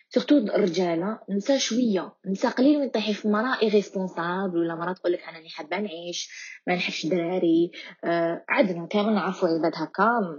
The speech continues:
ما نخبوش، كما نقولوش نسوا الغربان، نعرفوا كامل نساء، ولا نهضر قبل عن نساء في لونتوراج تاعها تقول لك أنا ما نقدرش الدراري، أنا ما نحبش دراري. فوالا، كاين بزاف هكذا، نقول لهم هما مش، مش واجه، هي راهي مصالحة نفسها أنها هي ماهيش حابة تكون أم.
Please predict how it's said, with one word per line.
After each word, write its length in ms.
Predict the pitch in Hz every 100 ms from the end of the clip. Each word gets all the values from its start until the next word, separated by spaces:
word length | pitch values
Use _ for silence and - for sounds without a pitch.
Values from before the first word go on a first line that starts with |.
| 151 -
ما 100 | 160
نخبوش، 560 | - 165 151 202 196 170
كما 220 | 165 156 165
نقولوش 340 | 160 165 -
نسوا 140 | 165 165
الغربان، 400 | 160 175 247 208
نعرفوا 300 | 160 - -
كامل 300 | 202 214 185
نساء، 380 | 180 175 -
ولا 180 | 165 170 - - - - - - -
نهضر 220 | 190 190
قبل 200 | - 196
عن 140 | 185 185
نساء 280 | 170 170
في 120 | 170 190
لونتوراج 340 | 185 175 180
تاعها 180 | 180 208
تقول 160 | 214
لك 60 | 196
أنا 120 | 180
ما 120 | 180
نقدرش 360 | 175 170 196 -
الدراري، 560 | 160 185 202 185 175 180
أنا 140 | 175
ما 300 | 175 180 180
نحبش 300 | 175 - 175
دراري. 560 | 185 202 220 180 185 - - - _ _ _ _ _ _ -
فوالا، 320 | 214 170 147
كاين 260 | 190 196 190
بزاف 240 | 214 214
هكذا، 240 | 208 196 320 330
نقول 160 | 302 330
لهم 140 | 359
هما 260 | 349 359 440 427
مش، 200 | 392 370 381
مش 160 | 415 359
واجه، 260 | 339 247
هي 300 | 262 330 285
راهي 200 | 359 381
مصالحة 440 | 285 370 415 320 262
نفسها 260 | - 302
أنها 140 | 285 254
هي 200 | 254 285
ماهيش 220 | 277 -
حابة 280 | 196 156 -
تكون 180 | -
أم. 320 | 165 - 165